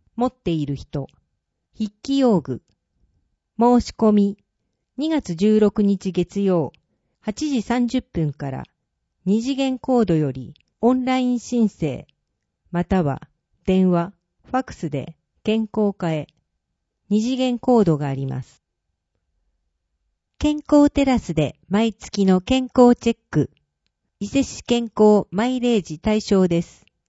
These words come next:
健康テラスでは、ベジテックをはじめ、体組成計や脳年齢計などを自分で操作して、健康チェックができます。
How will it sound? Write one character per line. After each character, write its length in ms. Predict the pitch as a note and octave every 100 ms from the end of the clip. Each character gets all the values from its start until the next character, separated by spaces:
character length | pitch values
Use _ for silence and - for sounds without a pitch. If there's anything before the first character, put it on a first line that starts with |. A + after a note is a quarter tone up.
| _ _ _ _ _ _ _ _ _ _
健 180 | C#4+ C#4+
康 300 | - C#4 C#4
テ 160 | C#4
ラ 140 | C4 A#3
ス 140 | F3+
で 120 | D#3+
は、 240 | C#3+ C3+ - _ _ _ -
ベ 140 | G3
ジ 120 | -
テ 120 | -
ッ 60 | C#4 -
ク 200 | G3 F3
を 40 |
は 140 | D3
じ 160 | D3+ D#3
め、 260 | D3 C#3 - _ _ _ _ -
体 200 | B3+ B3+
組 200 | - A#3+
成 260 | A#3+ A#3
計 300 | - G#3+ G3+
や 260 | F#3 F3 F3+ _ _ _ _
脳 240 | A3 B3
年 300 | B3 B3 A#3
齢 240 | A3+ A3+ A3
計 260 | A3 G#3+
な 140 | G3+ F#3
ど 240 | C#3+ C3+
を 100 | B2+ _ _
自 100 | E3+
分 220 | E3+ A#3+ A#3+
で 160 | A#3
操 200 | A#3 A3+
作 200 | G3+ D3+
し 160 | - -
て、 260 | C3 - _ _ _ _ _
健 240 | B3 C#4 -
康 200 | C4 B3+
チ 140 | C4
ェ 20 |
ッ 40 | B3
ク 140 | - F3
が 100 | D#3
で 120 | C#3+
き 120 | -
ま 200 | C#3 C3+
す。 120 | -